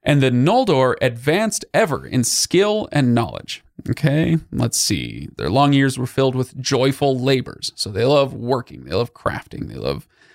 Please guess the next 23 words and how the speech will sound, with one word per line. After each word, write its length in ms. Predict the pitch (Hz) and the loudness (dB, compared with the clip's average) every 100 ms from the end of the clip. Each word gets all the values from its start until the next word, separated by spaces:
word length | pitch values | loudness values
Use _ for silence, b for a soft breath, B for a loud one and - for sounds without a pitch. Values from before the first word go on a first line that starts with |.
| b b b | b b b
um, 480 | 127 120 113 117 127 _ | 0 2 2 2 0 _
skill, 600 | - - 143 117 67 - b b b b b b b - | -4 -2 0 -2 -4 -16 b b b b b b b 0
uh, 360 | 151 147 147 - | 2 4 2 2
"in 160 | 156 | 2
which 180 | 151 147 | 2 2
many 240 | 165 208 | 0 2
new 420 | 180 139 160 247 262 | 2 2 4 2 2
things, 460 | - 226 139 107 | 0 2 0 -2
fair 240 | - 160 190 | -4 0 2
and 120 | 160 | 2
wonderful, 420 | 180 156 - 135 | 0 0 0 2
were 100 | 131 | 2
devised." 500 | 131 131 127 82 - | 0 0 -2 -4 -10
So, 140 | - 101 | -2 -2
okay, 220 | 135 135 | 0 0
now 420 | 127 131 135 131 143 | 0 2 2 0 -6
they're 320 | 131 131 123 | 0 2 2
inventors 600 | 139 143 214 196 123 113 | 2 2 2 0 -6 -6
as 140 | 120 | -6
well. 280 | 131 127 - _ _ | -4 -4 -6 _ _
They're 140 | 131 | 2
not 280 | 127 127 - | 4 4 0
just 520 | 135 131 127 - - | 0 0 0 -4 -8